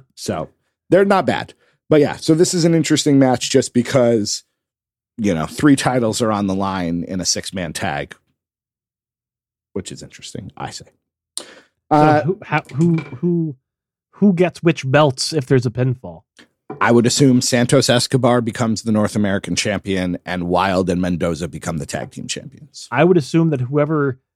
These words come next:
Speaker 2: gets the pin gets the North American championship and the other two get the consolation prize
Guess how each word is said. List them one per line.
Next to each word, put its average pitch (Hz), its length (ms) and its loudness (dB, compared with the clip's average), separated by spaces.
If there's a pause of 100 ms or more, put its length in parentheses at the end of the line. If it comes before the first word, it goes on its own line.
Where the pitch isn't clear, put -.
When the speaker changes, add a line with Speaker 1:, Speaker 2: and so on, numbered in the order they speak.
(420)
Speaker 2:
gets 143 240 -4
the - 120 -10
pin 110 600 0 (420)
gets 127 280 -2
the 120 140 -4
North 120 260 -2
American 110 400 -6
championship 107 720 -6
and 107 140 -4
the 120 80 4
other 139 180 4
two 107 380 -4 (220)
get 123 160 -2
the 127 60 -8
consolation 123 680 -2
prize 107 560 0